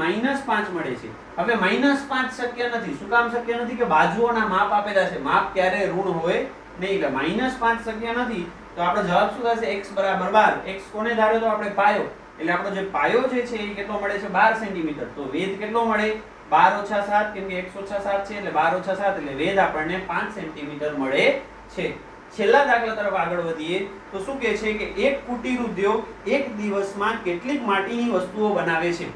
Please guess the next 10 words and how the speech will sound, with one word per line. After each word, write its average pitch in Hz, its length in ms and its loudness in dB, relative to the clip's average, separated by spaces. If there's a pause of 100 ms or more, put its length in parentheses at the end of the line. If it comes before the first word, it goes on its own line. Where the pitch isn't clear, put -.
(880)
એક 233 280 2 (180)
નિશ્ચિત 220 500 -2
દિવસે 196 340 0 (320)
એ 180 140 4
જણાવવું 190 540 4 (460)
કે 208 160 2 (400)
પ્રત્યેક 240 540 2
વસ્તુની 226 580 -2
ઉત્પાદન 202 640 2
કિંમત, 233 320 -2